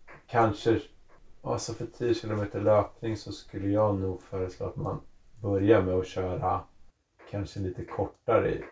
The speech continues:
egentligen än, än tre kilometers. Alltså om vi pratar om den här, ja, det som blir motsvarande för Nils då, kan vara specifika perioden, så det finns ju en poäng i att,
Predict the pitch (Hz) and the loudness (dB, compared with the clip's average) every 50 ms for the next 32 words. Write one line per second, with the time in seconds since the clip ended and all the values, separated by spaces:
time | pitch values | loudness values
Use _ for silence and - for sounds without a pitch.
0 | - _ - - - - - - - - - - 107 107 - - - - _ - | -12 _ -6 -6 -6 -6 -8 -10 -10 -10 -8 -6 -6 -4 -4 -6 -8 -10 _ -10
1 | 101 95 95 95 - - - 98 95 95 92 - - 95 95 95 95 92 98 - | -10 -10 -10 -10 -12 -10 -6 -4 -4 -4 -4 -6 -8 -8 -6 -6 -6 -6 -8 -10
2 | - 92 - - - - - - _ - - - - - - - _ _ _ _ | -12 -14 -14 -14 -16 -18 -20 -20 _ -18 -18 -18 -18 -20 -20 -20 _ _ _ _
3 | - 127 117 131 131 127 127 127 - 131 123 - 135 120 110 104 90 95 95 95 | 4 6 8 8 8 8 8 8 8 8 8 8 8 8 8 8 8 8 8 8
4 | 92 - - 110 98 101 95 - - 92 87 92 - - 107 101 98 - - - | 6 4 0 4 4 4 4 4 0 -2 -2 -2 -2 -2 -4 -6 -6 0 2 4
5 | 95 90 87 - - 98 98 95 90 - - 95 - - 90 - 95 - - - | 4 4 4 2 2 4 4 4 2 2 0 -2 -2 -4 -6 -6 -8 -6 -6 -6
6 | - - - - - - 98 - - - - - - - - 95 87 92 92 90 | -4 -4 -6 -6 -4 -2 -2 -2 -2 0 0 -2 2 4 4 6 6 6 4 4
7 | 90 92 92 92 - 95 92 92 - - - - - - - - 113 110 123 127 | 2 0 -2 0 2 0 0 0 -2 -10 -20 -20 -20 -10 -4 -2 4 6 6 6
8 | 110 - 131 120 - - 127 127 120 107 101 98 98 95 90 - - - - | 8 8 6 6 8 10 10 10 10 10 8 8 8 6 6 4 0 -10 -18